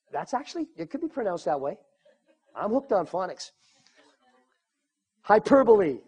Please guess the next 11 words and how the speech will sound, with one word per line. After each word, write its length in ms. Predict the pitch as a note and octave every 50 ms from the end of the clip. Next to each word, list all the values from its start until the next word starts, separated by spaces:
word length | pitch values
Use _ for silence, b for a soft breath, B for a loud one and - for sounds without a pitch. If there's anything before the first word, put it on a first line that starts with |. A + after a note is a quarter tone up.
| _ _ _ _ -
ex-, 200 | E3+ - - - _ _ _
you 160 | E3 F#3 E3
know, 160 | D#3 C#3+ C3
expansive, 720 | B2 B2 - - - G3 G3 G3 F#3+ - D#3 C#3+ - - - _ _ _
uh, 260 | - C#3+ C3 B2+ A#2+ A#2 A2+ - - B2+ _ _ _ _ _ _ _ _ _ _ _ _ _ _ _ _ _ _ _ _ _ _ _ _ _ _ _ _ _ _ _
exaggeration, 760 | - D#3+ C3 F#3+ G3+ G3 F3+ - D3 C#3+ C#3 C3 - - G2
I 60 | F#2
guess 180 | F2+ G2 F#2+ -
you 80 | G2+
can 100 | - F#2+
say. 240 | - - G2+ F#2 -